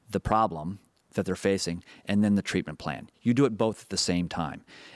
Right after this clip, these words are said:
And my, my argument, and the reason why I wrote this book, is that w-, people need to understand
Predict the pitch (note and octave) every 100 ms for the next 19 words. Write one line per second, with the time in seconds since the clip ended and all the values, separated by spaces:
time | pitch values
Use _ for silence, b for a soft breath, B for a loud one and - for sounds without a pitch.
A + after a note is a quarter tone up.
0 | _ G#2+ G2 G2 - _ _ _ _ -
1 | - - - - G#2+ A#2 - A2 G#2+ A2
2 | G2 G2 G2+ B2 A#2 G#2+ G#2 G2+ G#2+ G2+
3 | F#2 - D#3+ A#2+ F#2 - G2 - B B
4 | - G#2 - A2 - - F#3+ C3 B2+ A2+
5 | G#2 - G#2 F#2